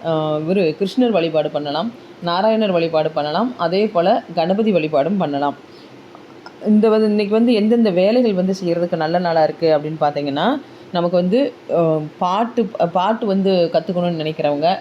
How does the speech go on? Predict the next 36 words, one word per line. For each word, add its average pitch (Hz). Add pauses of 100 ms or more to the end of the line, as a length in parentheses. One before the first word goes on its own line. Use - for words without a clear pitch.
நடன 180
பயிற்சி 180
மேற்கொள்றவங்க, 156 (340)
இந்த 185
மாதிரி 226
வேலைகளை 180
வந்து 170
ஆரம்பிக்கிறது, 175
அந்த, 156 (120)
அந்த 175
மாதிரி 185 (520)
விஷயங்களுக்கு 196
இந்த 226
நாள் 165
வந்து 170
நல்ல 160
நாளா 156
இருக்கு. 214 (160)
கட்டிட 240
பணிகளை 175
மேற்கொள்றதுக்கு 160
நல்ல 156
நாளா 156
இருக்கு. 202 (320)
அது 180
தெய்வ 240
பிரதிஷ்டை 175
பண்றதுக்கு 160
நல்ல 156
நாளா 151
இருக்கு. 202 (200)
அபிஷேகம் 226
செய்யறதுக்கு 160
நல்ல 151
நாளா 147
இருக்கு. 190